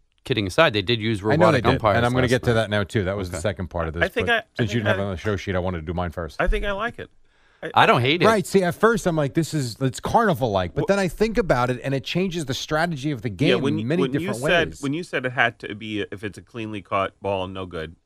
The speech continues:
Speaker 3: But I, I actually like that.
Speaker 1: It gives you the feel that, like, pl-, when you start an inning, nobody, it feels like someone's on base almost.
Speaker 2: It could, yes.
Speaker 1: Yeah.
Speaker 2: It
Speaker 3: And
Speaker 2: could.
Speaker 3: it, <laughs> and we'll retire Gary Sanchez.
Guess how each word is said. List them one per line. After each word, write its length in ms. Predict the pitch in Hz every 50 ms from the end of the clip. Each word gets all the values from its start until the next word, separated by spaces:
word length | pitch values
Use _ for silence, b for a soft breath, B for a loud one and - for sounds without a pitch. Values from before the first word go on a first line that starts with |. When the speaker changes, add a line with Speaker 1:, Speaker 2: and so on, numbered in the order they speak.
| _ _ _ _ _ _ _ _ 104
Speaker 3:
But 280 | 98 127 131 123 - _
I, 160 | - 113 120 - - _ _ -
I 80 | 131
actually 380 | 160 165 160 170 - - 175 165
like 260 | 151 160 208 226 _
that. 200 | - - - - _ _ _ _ _ _ _ _ _ _ _
Speaker 1:
It 100 | - -
gives 200 | 139 226 220 180
you 80 | 190 196
the 80 | 156
feel 240 | 147 - - 196 208 208
that, 140 | 160 156
like, 200 | 135 135 123 -
pl-, 120 | - - - - - - _ _
when 180 | - 143 147 143
you 120 | 147 151 147
start 300 | - - - 160 151 147
an 100 | 139 139
inning, 380 | 147 180 180 143 147 156 147
nobody, 320 | 135 139 131 131 135 135 -
it 100 | 143 -
feels 280 | - 170 185 180 160
like 160 | 151 151 143 -
someone's 300 | - 165 156 156 147 143
on 140 | 156 151 143
base 300 | 143 185 240 240 - -
almost. 400 | 113 95 - 71 67 - - -
Speaker 2:
It 120 | 123 120
could, 380 | - - 147 127 95 78 67 65 -
yes. 160 | - 104 98 147
Speaker 1:
Yeah. 240 | 175 196 131 - - -
Speaker 2:
It 140 | 107 107 127
Speaker 3:
And 100 | 131 120
Speaker 2:
could. 180 | 78 80 73
Speaker 3:
it, 80 | - -
<laughs> 40 | -
and 100 | 190 156 117
we'll 220 | 113 120 127 117
retire 480 | 110 117 107 - - 113 139 139 123 113
Gary 320 | 107 120 117 117 120 120
Sanchez. 580 | 113 - 127 156 175 - - - - - -